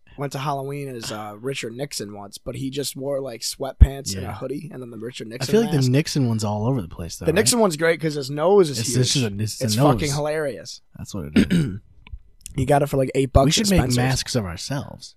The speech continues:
Speaker 1: Yeah.
Speaker 2: And then people can just cut 'em out and, or print 'em out and then put a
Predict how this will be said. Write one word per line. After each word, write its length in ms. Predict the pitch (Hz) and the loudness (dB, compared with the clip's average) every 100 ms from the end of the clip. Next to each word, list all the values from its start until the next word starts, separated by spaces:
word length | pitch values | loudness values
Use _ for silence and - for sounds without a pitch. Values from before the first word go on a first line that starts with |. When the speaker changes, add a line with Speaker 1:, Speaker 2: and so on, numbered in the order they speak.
| - | -8
Speaker 1:
Yeah. 220 | 120 104 - _ _ - | -6 -6 -8 _ _ 0
Speaker 2:
And 140 | 120 | 2
then 120 | 113 | 6
people 280 | 104 123 113 | 6 6 2
can 100 | 110 | -2
just 160 | 98 - | -6 -2
cut 160 | 120 | 0
'em 100 | 107 | 0
out 280 | 107 110 - | -2 -2 -4
and, 100 | 101 - | -8 -8
or 80 | 110 | 0
print 240 | - 131 | 4 6
'em 100 | 113 | 4
out 260 | 113 117 98 | 2 -2 -4
and 140 | 104 | -6
then 140 | 101 101 | -6 4
put 180 | - | 4
a 160 | 98 95 | 4 -6